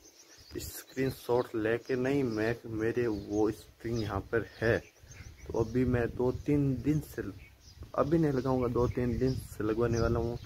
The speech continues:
और speaker भी लगवाने वाला हूँ। तो आप देखते रहना, वीडियो को एंड तक देखना और चैनल को जिसने subscribe नहीं किया वो subscribe कर ले चैनल को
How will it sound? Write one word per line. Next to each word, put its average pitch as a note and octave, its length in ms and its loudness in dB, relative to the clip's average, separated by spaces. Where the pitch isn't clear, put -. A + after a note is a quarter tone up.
और A#2+ 160 0
speaker D3 420 -2
भी C3+ 120 -2
लगवाने B2 360 0
वाला A#2+ 220 2
हूँ। C3 240 0
तो A2+ 240 4
आप A#2 200 6
देखते C#3 420 4
रहना, C3+ 240 0
वीडियो A#2+ 340 2
को C3 260 0
एंड C#3+ 180 2
तक D3+ 160 -4
देखना C3+ 360 2
और B2+ 160 2
चैनल B2 320 -2
को B2+ 300 0
जिसने A2+ 420 -8
subscribe C3 580 -2
नहीं B2+ 160 0
किया B2 220 -4
वो A#2 120 2
subscribe C3 480 0
कर B2 180 -4
ले B2 140 0
चैनल B2+ 320 -2
को C3 140 -2